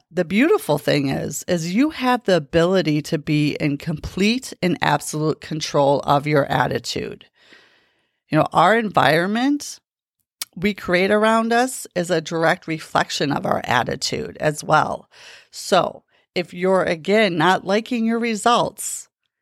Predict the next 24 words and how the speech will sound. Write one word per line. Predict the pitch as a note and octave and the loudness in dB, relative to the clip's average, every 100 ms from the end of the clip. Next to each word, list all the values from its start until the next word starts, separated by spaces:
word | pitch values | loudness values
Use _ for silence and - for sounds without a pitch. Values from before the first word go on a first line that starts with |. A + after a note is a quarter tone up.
| _ | _
you | - | -14
back | D3+ F3 F3+ - | -2 0 0 -2
it | F#3+ | -2
up | F3 F3 - | 0 -2 -4
to | - F3 E3+ | -6 -6 -6
your | D#3+ E3 - | -2 -2 0
attitude, | - E3+ G3+ G3 - E3 D#3+ | 0 0 0 -2 -2 -2 -2
which | D3 D#3 | -4 -6
starts | - D#3 D3+ - | -2 0 0 -4
with | E3+ F3+ | -6 -2
your | E3+ | -2
thoughts | - F3+ E3+ D#3+ D3+ | 0 2 2 0 -6
and | D3 D#3 | -4 -4
what | D3+ | -4
you're | F3 F3 | -4 -4
surrounding | - F#3 F#3+ G#3 A3 G3 | -4 0 2 4 4 2
yourself | D3+ C3+ - C#3+ C#3 - | 2 2 2 0 0 -4
with. | C#3 - - - - - - | -6 -6 -18 -20 -20 -16 -6
I | D3 | -6
c-, | - - - | -6 -18 -2
go | D3+ | -2
back | C#3+ D#3 D3+ E3+ | 2 2 2 -2
to | - | -2
this | D#3 D3+ | 0 0